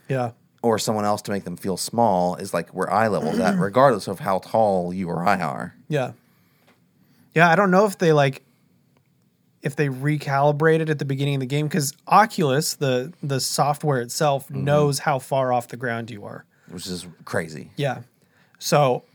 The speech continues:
Speaker 1: I'm wondering, like, if my son, who's, like,
Speaker 2: Yeah.
Speaker 1: four and a half feet
Speaker 2: Does
Speaker 1: tall,
Speaker 2: he perceive that the same way?
Speaker 1: when he looks at Vader, it just, is he,
Speaker 2: Oh,
Speaker 1: like, at
Speaker 2: goodness.
Speaker 1: Vader's belly button? Or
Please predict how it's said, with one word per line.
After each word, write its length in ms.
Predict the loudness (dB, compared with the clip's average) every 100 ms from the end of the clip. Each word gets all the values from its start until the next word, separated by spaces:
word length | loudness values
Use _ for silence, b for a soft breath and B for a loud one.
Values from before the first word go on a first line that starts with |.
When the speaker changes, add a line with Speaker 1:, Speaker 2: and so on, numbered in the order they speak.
| -4
Speaker 1:
I'm 160 | 0 4
wondering, 220 | 6 6
like, 160 | 4
if 160 | 2 -2
my 100 | -4
son, 600 | 2 4 6 4 0 -6 -6
who's, 260 | -6 -4 -2
like, 360 | -2 -2 -8 _ _ -2
Speaker 2:
Yeah. 260 | 0 0
Speaker 1:
four 220 | 0 0 0
and 80 |
a 40 | 2
half 180 | 0 -2
feet 100 | -6
Speaker 2:
Does 100 | 2
Speaker 1:
tall, 220 | 4 4
Speaker 2:
he 40 | 2
perceive 240 | 0 0
that 160 | -2 -2
the 40 |
same 200 | -6 -4
way? 360 | -2 -4 -4 -12 _ -10
Speaker 1:
when 180 | -4 -2
he 220 | 2 2
looks 200 | 2 0
at 120 | -4
Vader, 320 | -2 -2 0 -2
it 80 |
just, 180 | -4 -6 -6
is 120 | -4
he, 120 | 0
Speaker 2:
Oh, 20 | 0
Speaker 1:
like, 160 | 0
at 80 | -2
Speaker 2:
goodness. 60 | -2 -2
Speaker 1:
Vader's 240 | -2 0
belly 220 | 0 2
button? 420 | 4 4 4 0 -2 _
Or 320 | -2 0 0